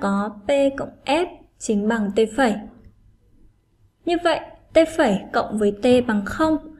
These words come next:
Mà hai lực này lại cùng phương ngược chiều, do đó mà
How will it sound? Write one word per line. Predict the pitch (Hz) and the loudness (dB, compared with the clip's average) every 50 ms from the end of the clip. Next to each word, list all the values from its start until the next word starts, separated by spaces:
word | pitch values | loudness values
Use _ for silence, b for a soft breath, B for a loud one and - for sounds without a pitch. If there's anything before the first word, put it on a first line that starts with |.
| B B B B B _ _ _ _ _ _ _ _ _ _ _ _ _ _ - | B B B B B _ _ _ _ _ _ _ _ _ _ _ _ _ _ -2
Mà | 294 302 | 0 0
hai | 285 302 339 339 339 330 | 0 0 -2 -2 -2 -2
lực | 302 - - | -2 0 0
này | 233 233 226 220 208 214 214 - - | 0 0 0 -2 -2 -4 -6 -8 -6
lại | - 254 240 - - - - - | -4 -4 -4 -4 -6 -8 -2 2
cùng | 262 247 240 240 - | 4 6 6 4 4
phương | 311 302 294 277 262 247 | 2 2 4 4 4 4
ngược | 233 214 208 - | 2 2 0 -4
chiều, | - - 247 233 226 226 214 B B B B B B B B B _ | 0 4 4 6 6 4 2 B B B B B B B B B _
do | - 269 311 320 | -4 0 0 2
đó | 294 269 214 196 202 202 220 269 | 2 2 2 2 0 -2 -4 -4
mà | 285 262 226 208 | -4 -4 -4 -4